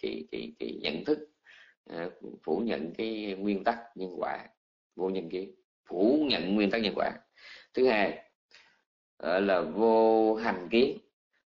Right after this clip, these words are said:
có nghĩa là phủ nhận cái nguyên tắc nghiệp lý. À, phủ nhận cái đó.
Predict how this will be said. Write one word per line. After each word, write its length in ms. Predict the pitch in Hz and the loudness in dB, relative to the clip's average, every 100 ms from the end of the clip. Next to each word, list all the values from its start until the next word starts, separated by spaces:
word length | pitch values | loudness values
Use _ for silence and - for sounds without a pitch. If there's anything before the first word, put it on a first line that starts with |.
| - | 0
có 220 | 120 151 | 2 2
nghĩa 400 | 139 104 98 135 | 2 2 4 2
là 260 | 131 107 85 - | 2 0 -2 0
phủ 280 | 92 120 165 | 2 4 4
nhận 420 | 135 101 110 113 | 0 0 0 0
cái 100 | 127 | 0
nguyên 300 | 123 107 101 | 2 0 2
tắc 260 | 117 - - | -2 -4 -6
nghiệp 160 | 80 92 | -4 0
lý. 300 | 101 127 - _ _ _ | 0 0 -6 _ _ _
À, 720 | - 78 85 95 101 101 98 92 | -6 -4 0 2 4 4 4 2
phủ 120 | 85 104 | -2 -2
nhận 180 | 90 | -2
cái 80 | 87 | -4
đó. 160 | 90 | -6